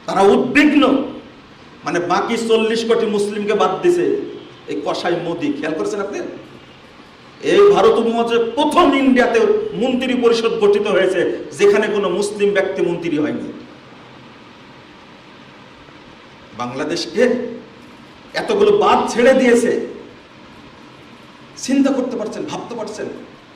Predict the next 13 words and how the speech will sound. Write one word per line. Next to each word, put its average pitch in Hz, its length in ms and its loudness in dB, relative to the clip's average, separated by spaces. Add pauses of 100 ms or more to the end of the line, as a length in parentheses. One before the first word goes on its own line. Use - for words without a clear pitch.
(180)
ইন্ডিয়ার 180 440 -2
প্রধান 254 420 2
বিচারপতি 233 460 0
বক্তব্য 196 560 -2
দেয় 160 320 -2 (400)
বাংলাদেশের 202 880 -2 (180)
বি-, 170 100 -2
বিরুদ্ধে, - 760 -4 (360)
স্বাধীনতা 185 540 -2
কেমন 175 300 -4
এটা 165 80 -6
বোঝা 151 280 -6
যাচ্ছে। - 320 -8